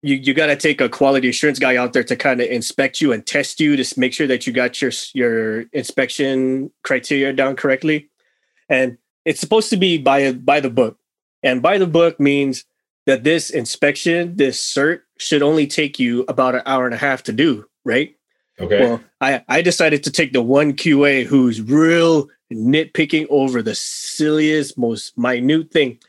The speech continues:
Speaker 1: Now, granted, that's kind of a good thing because if you can nitpick everything quick, then you're, you should be able to do this all the time, every time, and not take forever.
Speaker 2: Right. You're pretty
Speaker 1: And
Speaker 2: efficient at your, at your job.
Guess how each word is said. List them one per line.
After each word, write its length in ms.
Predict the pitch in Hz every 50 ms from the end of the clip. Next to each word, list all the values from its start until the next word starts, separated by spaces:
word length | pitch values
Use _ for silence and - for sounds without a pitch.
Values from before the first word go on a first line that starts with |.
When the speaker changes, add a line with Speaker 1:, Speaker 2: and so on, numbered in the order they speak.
| _ _ -
Speaker 1:
Now, 220 | - 170 160 160 147 - - -
granted, 320 | - 233 226 180 175 165 _ _ _ _ -
that's 200 | 175 160 - -
kind 180 | - 208 202
of 100 | 170 131
a 40 | 127
good 200 | 113 123 165 165
thing 180 | - 190 185 185
because 320 | 170 156 - 147 123 113
if 120 | 131 123 127
you 100 | 127 123
can 180 | - 131 120
nitpick 360 | 143 165 160 - - 175 180
everything 560 | 160 156 156 156 147 - 165 156 147 131 123 - _ _ _ -
quick, 380 | - - 180 202 190 160 - - 147
then 380 | 135 139 135 131 123 127 127 _ _ _ _ _ _ -
you're, 300 | 135 127 123 123 120 120
you 240 | 123 113 139 143 143
should 300 | - - - - 160 139
be 80 | 147
able 180 | 147 143 139 135
to 360 | 135 - 135 131 127 127 127 123 - _ _ _ _ _ -
do 120 | 147 147
this 160 | 147 143 127
all 180 | - 139 135 143
the 80 | 143
time, 240 | 131 - 147 135 127
every 180 | 127 143 151 139
time, 260 | - - 123 120 120
and 80 | 117 123
not 180 | 131 127 123
take 180 | - 165 160 -
forever. 400 | - 131 120 117 110 113 113 _ _ _ _ _ _ -
Speaker 2:
Right. 180 | 120 110 101
You're 140 | 98 101 98
pretty 200 | - 113 110 -
Speaker 1:
And 80 | 98 -
Speaker 2:
efficient 340 | - 104 104 95 95 90 90
at 160 | 90 85 -
your, 180 | 90 85 80
at 180 | 85 87 87 -
your 120 | 87 82
job. 600 | 78 76 73 - - 98 90 85 80 78 78 -